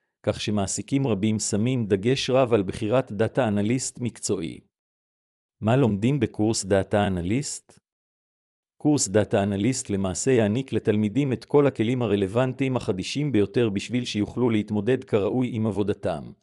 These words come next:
וכן ילמד אותם את דרכי החשיבה והפעולה הנכונות והמקצועיות ביותר.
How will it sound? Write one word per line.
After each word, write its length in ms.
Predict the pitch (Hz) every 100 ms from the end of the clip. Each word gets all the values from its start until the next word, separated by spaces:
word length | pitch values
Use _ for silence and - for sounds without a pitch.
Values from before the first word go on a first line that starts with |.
| _ _ _ -
וכן 320 | 98 127 123
ילמד 360 | 107 127 127
אותם 280 | 107 - 123
את 100 | 113
דרכי 320 | 101 104 -
החשיבה 640 | 139 123 113 - 98 120 127
והפעולה 520 | 104 98 101 107 135
הנכונות 560 | 123 101 107 117 151 104
והמקצועיות 760 | 101 101 - 107 104 139 -
ביותר. 560 | 123 120 - 78 62